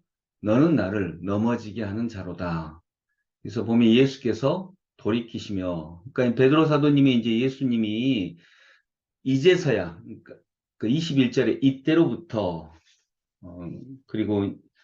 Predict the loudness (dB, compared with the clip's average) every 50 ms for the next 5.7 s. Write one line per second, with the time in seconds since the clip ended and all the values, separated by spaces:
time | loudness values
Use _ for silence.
0 | _ _ _ _ -20 -20 -6 -2 0 2 2 2 2 2 0 -2 -4 -6 -6 -6
1 | -6 -6 -6 -6 -2 -4 -4 -4 -4 -6 -6 -4 -4 -4 -4 -6 -8 -8 -8 -8
2 | -10 -12 -12 -4 -4 -4 -4 -2 -2 0 2 2 2 -2 -6 -6 0 2 2 2
3 | 2 2 -2 -4 -8 -12 -18 _ _ _ _ _ _ _ -20 _ _ _ _ -14
4 | -14 -4 -2 -2 0 2 0 2 2 2 2 2 0 0 2 4 4 4 4 4
5 | 2 2 2 2 2 2 2 2 2 0 -2 -4 -8